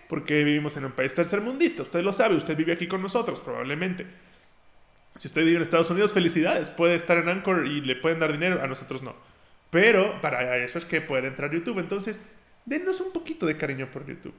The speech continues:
Es Navidad, casi. Es Navidad. Para cuando salga este episodio,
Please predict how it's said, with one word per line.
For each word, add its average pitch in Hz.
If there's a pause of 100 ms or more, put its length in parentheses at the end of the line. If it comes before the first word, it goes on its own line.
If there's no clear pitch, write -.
(140)
Es 233
Navidad, 208 (320)
casi. - (880)
Es 190
Navidad. 151
Para 160
cuando 175
salga 233
este 247
episodio, 247